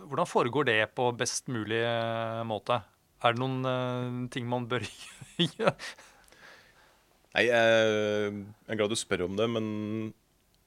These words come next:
Speaker 2: det blir veldig ofte spurt om det, eh, av å være servitør, hva forventer du at, eh, vi skal legge igjen til deg?
Speaker 1: Ja, nettopp, for det er tip-, det er tipsen vi, eh, ja.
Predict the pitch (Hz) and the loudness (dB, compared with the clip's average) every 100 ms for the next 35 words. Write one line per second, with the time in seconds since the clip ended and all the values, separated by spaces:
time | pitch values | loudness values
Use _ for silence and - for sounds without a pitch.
0 | _ _ _ _ _ _ _ _ _ _ | _ _ _ _ _ _ _ _ _ _
1 | _ _ 107 104 101 107 110 92 101 110 | _ _ -6 -4 -4 -4 -4 0 0 0
2 | 101 - 92 82 82 90 113 _ _ 95 | -6 -8 -8 -8 -6 -6 -6 _ _ -4
3 | 87 87 90 92 92 92 85 82 80 82 | -4 -6 -6 -4 -2 0 0 0 -2 -6
4 | 90 - 90 - _ - _ _ - 98 | -6 -6 -8 -10 _ -20 _ _ -4 -4
5 | 104 95 80 - 95 92 87 90 - - | -2 -6 -8 -6 -6 -6 -6 -6 -8 -8
6 | 87 87 90 101 92 87 82 85 87 92 | -6 -4 -6 -6 -6 -6 -8 -10 -10 -10
7 | - _ _ - 180 180 175 - - 147 | -10 _ _ -4 -4 -4 -8 -10 -8 -6
8 | 170 - - - 147 143 - - - 165 | -6 -8 -20 -2 0 0 -4 -8 -6 -2
9 | 170 156 151 143 135 | 0 2 2 0 -2